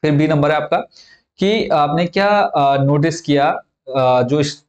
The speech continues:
poem है आपकी द लेबरन टॉप, ठीक है, तो इसकी starting और end में आपने क्या notice किया? सी है, "What does the rain do to earth?"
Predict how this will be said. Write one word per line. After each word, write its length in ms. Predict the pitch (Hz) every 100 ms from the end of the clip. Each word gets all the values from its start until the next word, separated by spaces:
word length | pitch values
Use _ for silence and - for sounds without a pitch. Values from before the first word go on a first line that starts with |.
| 135
poem 340 | - 135 143
है 80 | 139
आपकी 200 | 127 151
द 80 | 147
लेबरन 420 | 139 127 135 135
टॉप, 360 | 139 143 - - _ _ _ -
ठीक 140 | 190
है, 80 | 185
तो 120 | 175
इसकी 220 | 165 165
starting 400 | 170 151 135 147
और 100 | 160
end 160 | 156 139
में 120 | 143
आपने 220 | 143 151
क्या 160 | 160 143
notice 280 | 120 110 113
किया? 180 | - - _ _
सी 220 | - -
है, 160 | 147 165
"What 280 | 143 120 160
does 200 | 151 156
the 220 | 147 160
rain 340 | 135 139 160 156 _ _ _ _ _ _ _ _ 139
do 300 | 131 170 175
to 160 | 170 170
earth?" 340 | 170 147 117